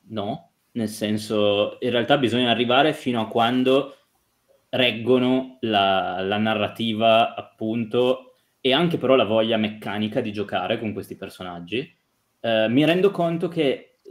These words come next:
può esserci questa disconnessione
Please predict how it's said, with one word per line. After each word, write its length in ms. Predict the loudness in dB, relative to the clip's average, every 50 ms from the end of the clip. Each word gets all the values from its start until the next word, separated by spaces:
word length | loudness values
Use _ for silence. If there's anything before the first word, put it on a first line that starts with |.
| -20 _
può 180 | _ -4 -2 -2
esserci 360 | -2 -2 -6 -10 -12 -12 -8
questa 280 | -8 -8 -6 -6 -10
disconnessione 1200 | -6 -6 -8 -10 -6 -6 -4 -2 -2 -4 -6 -8 -6 -6 -4 -4 -2 -4 -4 -4 -6 -8 -12 _